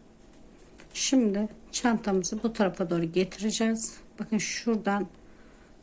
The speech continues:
e, şu ekleme olan yerden şöyle sık iğne olarak ekliyorum. Bakın ön yüzünden. Bu taraftan batıyorum tığımı. Bakın bu taraftan batıyorum tığımı.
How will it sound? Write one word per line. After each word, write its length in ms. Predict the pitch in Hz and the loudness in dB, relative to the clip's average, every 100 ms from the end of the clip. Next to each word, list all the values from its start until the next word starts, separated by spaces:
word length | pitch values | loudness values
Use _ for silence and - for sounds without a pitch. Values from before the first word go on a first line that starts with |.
| - | -2
e, 280 | 202 190 190 | 2 4 4
şu 180 | 180 226 | 2 0
ekleme 520 | - 202 - 214 214 | 0 0 2 4 6
olan 240 | 190 185 | 6 4
yerden 680 | 185 180 196 202 190 190 190 - - - - - | 6 6 4 0 0 -2 -2 -8 -20 -20 -20 -20
şöyle 540 | - - 202 175 196 208 - - - - - - | -8 0 2 2 -2 -4 -12 -20 -20 -20 -20 2
sık 380 | - 254 247 220 | 4 4 4 4
iğne 160 | 190 | 8
olarak 420 | 175 175 185 190 | 8 6 4 0
ekliyorum. 600 | - 190 - 170 160 175 175 | -4 -8 0 2 4 2 0
Bakın 220 | 170 - - - - - | -2 -12 -20 -20 -10 2
ön 160 | 214 | 2
yüzünden. 540 | 180 160 - 165 160 160 - - - - - - - - - - | 2 -2 2 4 4 2 -10 -20 -20 -20 -20 -20 -20 -20 -20 -6
Bu 100 | 226 | -2
taraftan 480 | 226 190 170 180 170 | 2 0 2 4 6
batıyorum 420 | 165 - 180 175 | 4 0 2 2
tığımı. 400 | - 185 180 175 - - - - - - - - - - | 0 2 4 4 0 -16 -20 -20 -20 -20 -20 -20 -20 -10
Bakın 240 | 214 - 202 | -8 -4 -4
bu 80 | 214 | -2
taraftan 480 | 202 175 - 175 | 0 0 2 4
batıyorum 440 | 165 165 - 175 170 | 4 0 -4 -2 -2
tığımı. 500 | - 180 170 196 | -2 -2 0 0